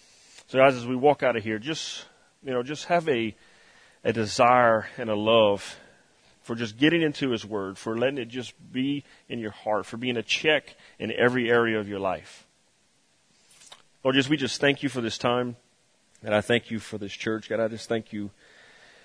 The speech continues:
God, for just a body of believers, Father, God, that's out here with a desire to grow and to live in you. And God, I pray, Father, that as we do leave this service, God, that you, that your word, Father, is upon our hearts. It's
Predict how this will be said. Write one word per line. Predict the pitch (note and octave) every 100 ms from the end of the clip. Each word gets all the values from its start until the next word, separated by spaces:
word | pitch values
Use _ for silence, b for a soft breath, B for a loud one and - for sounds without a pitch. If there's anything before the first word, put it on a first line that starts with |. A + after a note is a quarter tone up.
| b b
God, | A#2+ A#2+
for | B2
just | B2+
a | B2
body | A#2 A#2 B2
of | A2+
believers, | G#2+ G#2 G2 G2
Father, | - G2+ G2+ F#2 G#2 b b b b - B2+
God, | A2+ A2
that's | G#2 G2+ - - - -
out | A#2+ A#2+
here | A#2
with | A2 G#2+
a | G#2
desire | G#2 G#2+ A2 A2
to | A2 G2
grow | F#2+ A2+ A#2 A2+
and | A2
to | -
live | G2+ G#2+ G#2
in | G2+
you. | G2+ G2+ _ b b b b b b b
And | -
God, | A#2
I | B2
pray, | - A#2+
Father, | A2+ A2 A2
that | A2+
as | A2
we | A2+
do | G#2+ C#3 C3+
leave | B2+ A#2+
this | A#2+
service, | - G2+ G2+ G2+ -
God, | G#2+ G#2
that | G2+ -
you, | A#2+ A2 F#2+ _ _ _ _ _ _ _
that | A#2 A#2+
your |
word, | G#2 B2+ C3+ C3
Father, | C3+ B2 A2+
is | G#2 G2
upon | G2 A2+ G#2
our |
hearts. | F#2+ A#2 A#2+ A#2 -
It's | F#2 -